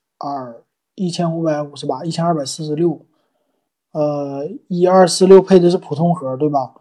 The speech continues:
他这里写的多少钱？一二四六，对吧？封顶价，那不就全新价吗？对不对？全新的是一二四六。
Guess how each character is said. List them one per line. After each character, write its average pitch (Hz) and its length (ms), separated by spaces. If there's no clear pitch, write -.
他 208 160
这 226 140
里 220 100
写 185 240
的 160 120
多 160 120
少 165 120
钱？ 135 280
一 175 180
二 170 120
四 165 220
六， 170 220
对 156 120
吧？ 135 240
封 185 280
顶 180 180
价， 143 220
那 226 80
不 254 80
就 277 100
全 233 260
新 208 160
价 185 220
吗？ 160 220
对 202 140
不 190 80
对？ 180 220
全 208 200
新 208 220
的 190 100
是 185 140
一 165 100
二 160 160
四 156 160
六。 151 220